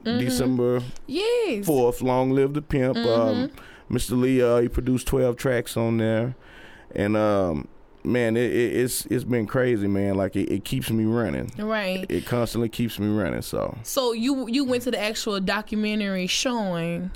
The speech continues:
Speaker 2: Yes, uh, I was actually, uh, at Mister Lee's house when they were actually making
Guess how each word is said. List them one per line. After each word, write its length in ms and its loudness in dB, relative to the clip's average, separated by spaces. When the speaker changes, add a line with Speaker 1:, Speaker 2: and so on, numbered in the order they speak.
Speaker 2:
Yes, 440 2
uh, 60 4
I 200 4
was 160 0
actually, 680 2
uh, 280 2
at 220 2
Mister 260 -2
Lee's 260 2
house 260 0
when 80 -2
they 80 0
were 120 2
actually 400 0
making 560 -2